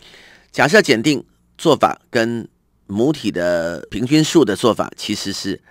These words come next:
很像的，只有在哪里呢？只有在我们的统计量上面不太一样。它跟 T 一样，就是说都要有一个近似常态分配的一个前提。而且我们用的这个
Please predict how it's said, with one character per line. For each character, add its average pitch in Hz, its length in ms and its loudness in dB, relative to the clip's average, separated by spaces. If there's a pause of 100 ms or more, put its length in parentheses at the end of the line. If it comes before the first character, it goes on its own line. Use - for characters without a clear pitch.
很 - 320 -4
像 113 340 2
的， - 140 -18 (520)
只 151 280 -2
有 135 180 6
在 135 160 4
哪 110 180 2
里 127 140 0
呢？ 98 240 -4 (400)
只 120 220 -6
有 107 180 2
在 92 400 0
我 90 140 -6
们 78 180 -10
的 90 160 -4
统 69 240 -12
计 139 180 0
量 120 220 2
上 92 160 -4
面 92 160 -8
不 - 180 -10
太 123 140 -4
一 65 140 -6
样。 90 180 -8 (1120)
它 - 120 -2
跟 175 160 2
T 165 300 -6
一 110 100 -4
样， 123 200 4 (100)
就 117 100 -2
是 110 140 -4
说 113 220 2
都 135 180 2
要 131 140 6
有 101 200 2
一 98 80 -6
个 95 140 0
近 131 260 -4
似 117 200 -6
常 107 180 -6
态 120 140 2
分 107 180 -2
配 113 160 -2
的 82 100 -4
一 71 60 -8
个 85 100 -8
前 - 240 -10
提。 - 300 -18 (1300)
而 170 180 6
且 131 280 4
我 98 140 -2
们 110 140 -2
用 147 180 4
的 104 200 0 (160)
这 139 100 -2
个 98 240 -2